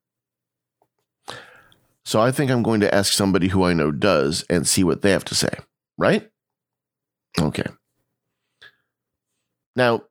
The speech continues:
that seems, while a little perplexing, uh, it could be p-, relatively harmless, okay? A-, and the reason for this is, no matter who you are,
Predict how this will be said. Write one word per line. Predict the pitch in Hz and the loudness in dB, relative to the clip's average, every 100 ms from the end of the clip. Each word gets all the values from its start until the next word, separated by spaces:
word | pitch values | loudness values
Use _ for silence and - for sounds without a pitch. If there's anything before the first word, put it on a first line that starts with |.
| - | -2
that | 135 196 | 0 0
seems, | - 170 160 156 147 131 - 110 101 - _ - - - - | 0 2 2 2 2 2 0 -2 -8 -16 _ -20 -20 -20 -20
while | - 113 120 | -2 0 2
a | 113 | 2
little | 123 185 | 0 0
perplexing, | 151 120 - 117 104 - 87 76 - _ _ _ _ _ _ _ _ _ _ _ _ | 0 -2 2 0 2 0 0 0 -4 _ _ _ _ _ _ _ _ _ _ _ _
uh, | - - - - | -4 0 -2 0
it | - - | -2 0
could | 277 180 | 0 2
be | 113 | 0
p-, | 104 - - _ _ _ - | -2 -10 -20 _ _ _ -8
relatively | 117 147 127 - 82 82 | 0 2 0 -2 -2 0
harmless, | 85 62 50 - - - - | 0 0 -2 -4 -4 -6 -4
okay? | 107 104 90 - - - 104 - | -2 0 0 -2 -10 -14 -8 -2
A-, | 139 | 0
and | 135 127 | 0 0
the | |
reason | 117 247 240 123 | 0 0 0 0
for | 113 | 0
this | 98 90 | 2 2
is, | 85 69 - - _ _ _ _ _ _ _ _ _ _ _ _ _ _ _ - - - - _ _ _ _ _ _ _ _ - | 0 0 -4 -10 _ _ _ _ _ _ _ _ _ _ _ _ _ _ _ -20 -20 -20 -20 _ _ _ _ _ _ _ _ -4
no | 123 | 0
matter | 131 180 240 196 | 2 2 0 -2
who | - 190 | -2 0
you | 139 120 - | 2 2 2
are, | 95 64 57 | 0 0 -2